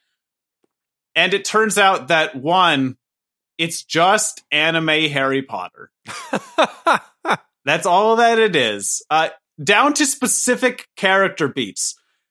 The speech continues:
Speaker 1: There is a magical school with all kinds of weird, sometimes dark, nefarious things going on.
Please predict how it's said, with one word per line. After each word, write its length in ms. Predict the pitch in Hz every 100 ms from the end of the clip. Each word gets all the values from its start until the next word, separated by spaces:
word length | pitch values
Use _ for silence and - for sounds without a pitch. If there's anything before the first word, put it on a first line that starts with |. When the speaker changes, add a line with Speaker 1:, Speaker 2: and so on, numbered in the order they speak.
| _
Speaker 1:
There 200 | - 165
is 120 | 175 180
a 100 | 170
magical 580 | 165 185 196 214 220
school 640 | 202 - 208 190 185 180 160
with 160 | 170
all 180 | 170 175
kinds 380 | 175 190 190 175
of 280 | 190 175 151
weird, 720 | 143 160 170 175 175 175 170
sometimes 640 | 175 175 180 175 170 143
dark, 420 | - 135 151 151
nefarious 540 | 151 135 160 156 151 -
things 260 | 156 143 131
going 320 | 135 131 127
on. 420 | 120 117 117